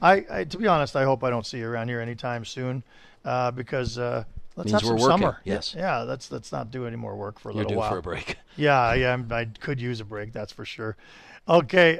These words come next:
Speaker 1: uh, Alberta was built on the back of a horse, and horses continue to play an important role in the province today. How's that for a segue there, Ryan?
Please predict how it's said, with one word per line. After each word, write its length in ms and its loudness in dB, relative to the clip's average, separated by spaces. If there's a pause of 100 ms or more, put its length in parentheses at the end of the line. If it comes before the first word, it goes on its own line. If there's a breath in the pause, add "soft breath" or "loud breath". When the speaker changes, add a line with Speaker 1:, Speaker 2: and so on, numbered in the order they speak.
Speaker 1:
uh, 480 6
Alberta 340 4
was 160 2
built 360 0
on 120 -4
the 60 -6
back 300 0
of 80 -6
a 60 -4
horse, 280 -2
and 100 -4
horses 360 4
continue 380 0
to 80 2
play 180 0
an 80 2
important 480 4
role 240 8
in 80 0
the 80 -4
province 420 2
today. 220 -2
How's 160 2
that 200 -4
for 120 -10
a 40 -8
segue 440 -16
there, 240 -18
Ryan? 260 -18